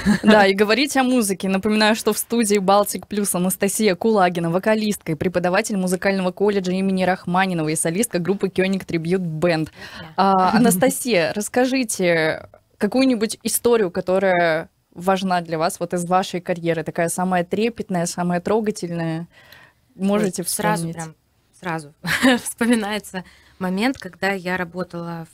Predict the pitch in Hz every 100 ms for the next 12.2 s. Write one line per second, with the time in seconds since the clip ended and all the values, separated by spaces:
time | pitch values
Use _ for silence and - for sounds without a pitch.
0 | _ 170 165 165 180 175 170 160 160 -
1 | 196 196 247 285 - 180 - 190 190 185
2 | 170 185 180 185 - 175 175 175 170 160
3 | 165 165 185 262 254 180 175 170 170 -
4 | 160 160 - 202 247 247 - _ _ _
5 | _ _ _ - 190 180 180 180 180 175
6 | 165 170 170 170 170 - - 165 165 185
7 | 208 247 240 226 - 175 170 170 - 185
8 | - - 165 165 _ _ _ _ _ -
9 | 196 190 196 185 190 175 175 170 - 170
10 | 170 262 240 214 185 - 185 180 180 _
11 | _ _ _ _ _ _ 185 226 233 202
12 | 240 320